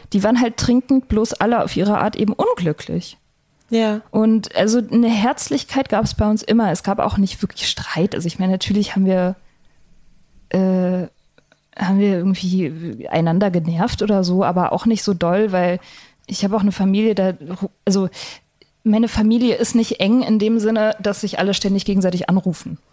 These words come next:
Speaker 1: So,
Speaker 2: Mhm.
Speaker 1: das, äh, ist bei uns irgendwie nicht so. Meine Mutter ruft mich so alle paar Monate mal an.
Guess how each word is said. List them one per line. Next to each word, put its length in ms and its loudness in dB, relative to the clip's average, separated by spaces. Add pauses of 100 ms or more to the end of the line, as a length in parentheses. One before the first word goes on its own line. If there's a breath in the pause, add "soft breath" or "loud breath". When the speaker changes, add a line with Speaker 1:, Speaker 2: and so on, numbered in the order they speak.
Speaker 1:
So, 140 -4
Speaker 2:
Mhm. 320 0 (120)
Speaker 1:
das, 220 -8
äh, 220 0
ist 100 -8
bei 120 -2
uns 120 0
irgendwie 260 -4
nicht 160 -4
so. 160 -6
Meine 180 -2
Mutter 240 0
ruft 220 -4
mich 140 -2
so 140 -4
alle 340 -2 (320)
paar 160 -2
Monate 340 0
mal 200 2
an. 340 0